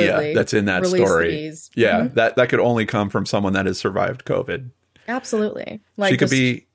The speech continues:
Speaker 1: she could be a
Speaker 2: thinking,
Speaker 1: villain
Speaker 2: gone.
Speaker 1: in a, <laughs> yeah. She could be a villain in, in, like, a Harry Potter story or something.
Speaker 2: Uh-huh.
Speaker 1: The, the beekeeper
Speaker 2: <gasps>
Speaker 1: or a Batman movie. Yeah.
Speaker 2: Oh my gosh.
Speaker 1: Uh,
Speaker 2: That's legitimately, yeah.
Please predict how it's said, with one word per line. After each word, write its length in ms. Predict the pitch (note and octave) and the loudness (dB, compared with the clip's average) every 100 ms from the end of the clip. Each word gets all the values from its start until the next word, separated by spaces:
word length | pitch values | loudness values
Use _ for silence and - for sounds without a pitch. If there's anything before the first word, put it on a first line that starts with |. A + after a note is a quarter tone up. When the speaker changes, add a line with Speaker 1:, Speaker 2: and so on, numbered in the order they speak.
| _ | _
Speaker 1:
she 200 | - A3 G#3+ | -4 0 4
could 100 | - | 4
be 60 | |
a 20 | B2+ | 4
Speaker 2:
thinking, 120 | A2 | 4
Speaker 1:
villain 320 | A2+ A#2 G#2 | 4 4 2
Speaker 2:
gone. 260 | D#3+ D3+ C3 | 0 -2 -2
Speaker 1:
in 60 | G2+ | 0
a, 220 | G2 F#2+ - | -2 -6 -14
<laughs> 100 | - | -2
yeah. 400 | C3+ C3+ - C#3 - _ _ - - _ _ - - D3+ | 2 2 2 0 -2 _ _ -12 -12 _ _ -14 -6 -6
She 140 | B2+ E3 | -4 -2
could 120 | E3+ | 2
be 100 | E3 | 2
a 60 | B2 | 4
villain 340 | A#2+ C3+ B2 | 4 4 2
in, 120 | G2 | 0
in, 200 | D#2 G2+ | 0 0
like, 160 | G#2 G2+ | 0 0
a 80 | G2 | 2
Harry 260 | A2+ G2+ | 2 2
Potter 320 | F#2+ F2+ F#2 | 0 -2 0
story 400 | - - F2+ - - | -2 -4 -6 -4 -6
or 60 | |
something. 300 | - - C#4 | -6 -2 0
Speaker 2:
Uh-huh. 180 | D4+ E4+ | 2 2
Speaker 1:
The, 140 | A#2+ | 2
the 120 | B2 B2+ | 2 2
beekeeper 680 | D#3+ D#3+ - A2 - E2 _ _ - | 2 2 0 0 0 -4 _ _ -20
Speaker 2:
<gasps> 260 | - - G#3+ | -20 -12 -6
Speaker 1:
or 280 | A3 G#3 A#2 | 0 4 4
a 20 | |
Batman 600 | A#2+ A#2+ - G#2 F#2+ F#2 _ | 4 0 0 0 -2 -6 _
movie. 440 | - G#2 F#2+ G2 - | -2 0 0 -2 -6
Yeah. 240 | - G2+ F3 | 0 0 2
Speaker 2:
Oh 100 | F3 | -2
my 240 | E3+ E3 | -2 -2
gosh. 760 | D#3+ E3 E3 E3 F3 - - - | -2 -2 -2 -4 -6 -10 -14 -8
Speaker 1:
Uh, 340 | - A2+ A2 G#2+ | 2 6 8 6
Speaker 2:
That's 340 | - - - | 4 -2 -2
legitimately, 800 | B3 F#3+ B3 B3+ A3 G#3+ G#3 G3 - | -2 2 2 4 0 -2 -2 -4 -10
yeah. 360 | A3 F#3 C3 | -6 -4 -4